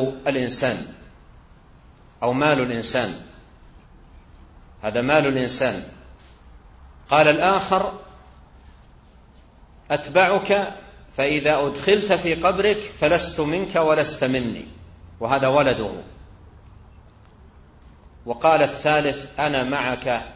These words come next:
حيا وميتا"، وذلك عمله، وذلك عمله.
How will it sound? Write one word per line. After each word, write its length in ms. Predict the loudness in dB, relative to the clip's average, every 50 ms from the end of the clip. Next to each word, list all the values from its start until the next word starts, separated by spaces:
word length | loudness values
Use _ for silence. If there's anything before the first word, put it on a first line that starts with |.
| -20 -20 -20 -16
حيا 500 | -4 -2 0 0 0 0 0 0 2 2
وميتا"، 580 | 0 0 -2 -2 -4 -6 -8 -10 -12 -14 -16 -16 -18 -20 -20 -20 -20 -20 -20 -20 -20 -20 -20 -20 -20 -20 -20 -20 -20 -20 -20 -20 -20 -20 -20 -20 -14 -6 -4
وذلك 460 | 0 2 2 2 2 0 -2 -4 -6
عمله، 560 | -6 -4 -4 -6 -6 -8 -10 -12 -14 -16 -18 -20 -20 -20 -20 -20 -20 -20 -20 -20 -20 -20 -20 -20 -20 -20 -20 -20 -20 -20 -20 -20 -20 -20 -20 -20 -20 -20 -12
وذلك 720 | -10 -4 0 2 2 2 2 0 -2 -2 -2 -2 -2 -4 -6 -4
عمله. 560 | -2 -2 0 0 -2 -2 -4 -6 -10 -12